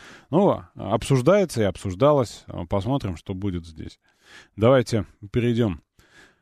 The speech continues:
к другим темам, тоже, которые хотел с вами обсудить. И начну, а, с одного воспоминания своего, а потом перейду в конкретику. Я, э, несколько лет назад,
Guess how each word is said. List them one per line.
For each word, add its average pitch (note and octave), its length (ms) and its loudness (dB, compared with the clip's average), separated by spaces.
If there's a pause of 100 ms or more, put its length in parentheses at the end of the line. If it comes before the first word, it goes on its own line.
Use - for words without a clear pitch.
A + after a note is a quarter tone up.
(420)
к C3 100 0
другим F3 340 4
темам, A3+ 320 4
тоже, F#3+ 220 4
которые D#3 340 2
хотел C3+ 340 2
с - 100 -4
вами A#2 260 2
обсудить. A2+ 720 -2
И G2 220 0
начну, C3 540 2 (1800)
а, F2 560 -4
с - 160 -6
одного A#2+ 280 4
воспоминания C3+ 680 0
своего, F2 440 -10
а - 20 -10
потом B2+ 380 -2
перейду F#2+ 640 -6
в - 40 -20
конкретику. - 720 -12 (640)
Я, A#2+ 760 2
э, A#2+ 60 -12
несколько B2+ 640 -4
лет A#2 200 -2
назад, C3+ 540 0